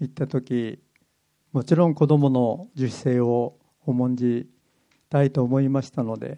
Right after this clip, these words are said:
心では泣きながら喜んで送り出しました。でも、本当は寂しかったですね。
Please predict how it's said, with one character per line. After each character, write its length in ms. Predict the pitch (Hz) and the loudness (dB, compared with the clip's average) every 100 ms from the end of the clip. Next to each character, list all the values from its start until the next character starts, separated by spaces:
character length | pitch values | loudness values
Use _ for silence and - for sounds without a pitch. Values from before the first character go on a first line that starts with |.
| _ - | _ -20
心 380 | - 170 175 | -2 2 2
で 120 | 151 139 | 4 4
は 120 | 117 | 4
泣 160 | 113 | -2
き 80 | - | -2
な 100 | 123 | -2
が 120 | 113 110 | -2 -4
ら 200 | 147 - _ _ _ _ _ _ _ | -6 -12 _ _ _ _ _ _ _
喜 320 | 139 120 117 120 | 0 2 2 -2
ん 80 | |
で 80 | 113 | -2
送 240 | 113 - 120 | -4 -2 -4
り 80 | |
出 160 | 117 110 | -4 -8
し 140 | - | -10
ま 100 | 123 | -12
し 100 | 113 | -12
た。 120 | - - _ - | -20 -20 _ 2
で 100 | 185 | 4
も、 300 | 160 110 - _ _ _ | 4 2 -4 _ _ _
本 180 | - 147 | -6 -2
当 120 | 165 | 0
は 100 | 160 | -2
寂 340 | 147 135 120 104 | -2 -4 -6 -8
し 380 | - - - | -16 -20 -20
か 140 | - 127 | -16 -16
っ 20 | |
た 160 | - 110 | -12 -12
で 100 | 104 | -12
す 140 | - | -12
ね。 440 | 123 135 139 147 | -10 -8 -8 -10